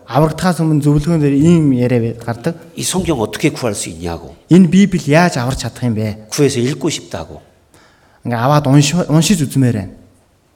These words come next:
Speaker 2: 여러분 한번 생각해 보십시오.
Speaker 1: За, та бүхэн тэгвэл бодоод
Speaker 2: 처음
Speaker 1: үзье.
Speaker 2: 구원받고 나서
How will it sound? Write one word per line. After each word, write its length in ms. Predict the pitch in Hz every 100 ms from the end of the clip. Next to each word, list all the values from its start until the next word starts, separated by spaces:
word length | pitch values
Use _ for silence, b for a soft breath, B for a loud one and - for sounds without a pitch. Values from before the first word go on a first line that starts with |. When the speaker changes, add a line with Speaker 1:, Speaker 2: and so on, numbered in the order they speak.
| _ b b -
Speaker 2:
여러분 280 | 151 180 190
한번 180 | 175 165
생각해 320 | 180 165 131
보십시오. 480 | 104 - - 98 104
Speaker 1:
За, 80 |
та 160 | 120 170
бүхэн 240 | 208 233
тэгвэл 160 | 190 151
бодоод 320 | 117 113 135
Speaker 2:
처음 240 | 214 226 185
Speaker 1:
үзье. 40 |
Speaker 2:
구원받고 320 | 170 147 - 143
나서 560 | 113 - 139 131 -